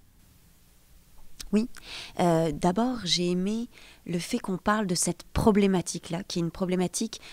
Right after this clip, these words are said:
sociale et à la fois personnelle, de ne pas comprendre son propre corps, de,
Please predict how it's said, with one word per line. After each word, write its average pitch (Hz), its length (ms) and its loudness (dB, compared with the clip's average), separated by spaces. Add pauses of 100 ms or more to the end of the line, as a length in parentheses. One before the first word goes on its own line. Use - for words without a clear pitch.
(100)
sociale 226 720 2
et 180 100 2
à 175 60 4
la 175 80 4
fois 220 180 2
personnelle, 185 640 2 (1200)
de 190 100 4
ne 175 120 6
pas 247 240 6
comprendre 170 720 0
son - 220 -2
propre - 360 -4
corps, 208 320 2
de, 165 240 -2